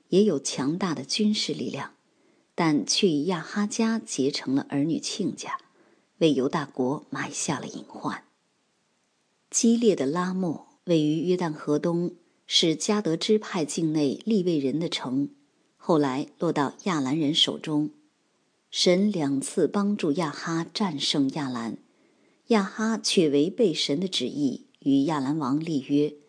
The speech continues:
想取回所有被夺的城市。但亚哈聪明反被聪明误，亚兰王显然没有完全履约。现在亚哈又要靠着自己的能力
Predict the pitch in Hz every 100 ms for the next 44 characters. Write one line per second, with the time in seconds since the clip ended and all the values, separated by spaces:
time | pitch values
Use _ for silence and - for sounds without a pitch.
0 | _ _ _ _ - - 156 180 - -
1 | 143 - 147 170 - 151 170 214 117 -
2 | 160 117 - 123 - - - 135 - 123
3 | - _ _ _ _ _ _ _ _ _
4 | _ _ _ _ - 196 170 165 - 202
5 | 180 - 202 196 - 254 247 233 165 175
6 | 196 156 139 160 160 - 208 185 190 196
7 | - - _ _ _ _ _ 196 165 170
8 | 180 160 175 208 - 165 160 156 185 156
9 | 202 190 147 151 208 - 151 180 165 113
10 | - 156 156 - _ _ _ _ _ -
11 | - 180 156 156 139 - _ _ _ 196
12 | 170 - 185 185 - 240 202 151 - -
13 | 170 151 143 - 226 - 139 151 147 165
14 | 202 143